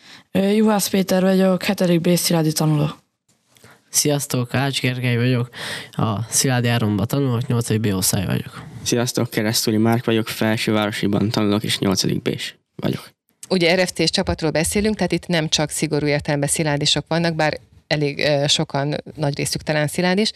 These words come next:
Speaker 4: úgyhogy, ö, köszöntünk itt egy felsővárosi iskola tanulót is. Hát, hogy is volt ez a verseny, fiúk? Mikor indultatok,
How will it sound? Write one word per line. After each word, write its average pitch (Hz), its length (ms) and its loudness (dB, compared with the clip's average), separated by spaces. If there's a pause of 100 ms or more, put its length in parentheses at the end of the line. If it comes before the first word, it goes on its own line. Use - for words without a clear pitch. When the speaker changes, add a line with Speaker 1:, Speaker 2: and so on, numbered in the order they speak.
(440)
Speaker 4:
úgyhogy, 151 460 0
ö, 143 160 4 (420)
köszöntünk 139 640 -2
itt - 200 -8
egy - 180 -2
felsővárosi 143 720 2
iskola 151 320 0
tanulót 156 480 0
is. 147 180 0 (600)
Hát, 220 260 2
hogy 233 220 2
is 190 180 2
volt 156 240 0
ez 147 80 -2
a 147 100 2
verseny, 139 560 0
fiúk? 147 280 -2
Mikor 185 300 0
indultatok, 202 580 0